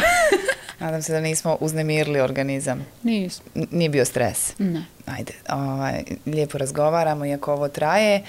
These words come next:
Speaker 2: ali evo, hoćemo još neko vrijeme. Kažeš mi, nikad se nisi pitala što baš meni sve to, što baš tako moj život. A, ti si, dakle, kao beba, kad se rodila, ostavljena u bolnici, je li?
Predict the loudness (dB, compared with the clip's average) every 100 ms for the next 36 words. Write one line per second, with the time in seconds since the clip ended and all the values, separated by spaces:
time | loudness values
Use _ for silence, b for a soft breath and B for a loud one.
0 | B B -2 -2 0 0 0 -2 0 -2
1 | 0 0 0 0 -2 -2 -2 -2 -4 -4
2 | -4 -4 -4 -4 -4 -4 -2 0 2 0
3 | 0 0 0 0 0 0 0 0 -2 -2
4 | -2 -2 -6 -6 -4 -4 -4 -6 -4 -4
5 | -2 -2 -2 -4 -10 B B B B -4
6 | -2 -4 -10 -18 -12 -4 -2 0 -2 -6
7 | -18 -20 -20 -20 -20 -14 -4 -2 0 0
8 | -2 -4 -2 0 2 4 4 2 0 -12
9 | -16 -8 -6 -2 2 2 2 0 0 0
10 | 0 0 2 2 0 0 -2 -2 -2